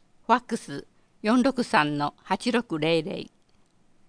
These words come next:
臨時福祉給付金の振り込め詐欺や個人情報の搾取にご注意ください。市や厚生労働省などがエーティーエムの操作をお願いすることは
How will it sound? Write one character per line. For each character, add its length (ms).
臨 240
時 100
福 220
祉 180
給 220
付 200
金 220
の 200
振 140
り 100
込 120
め 120
詐 180
欺 200
や 180
個 160
人 240
情 180
報 260
の 260
搾 360
取 160
に 240
ご 140
注 200
意 120
く 100
だ 120
さ 160
い。 120
市 200
や 220
厚 200
生 260
労 180
働 220
省 160
な 120
ど 140
が 180
エ 140
ー 60
テ 120
ィ 80
ー 60
エ 60
ム 120
の 120
操 240
作 240
を 200
お 80
願 280
い 40
す 160
る 80
こ 120
と 140
は 180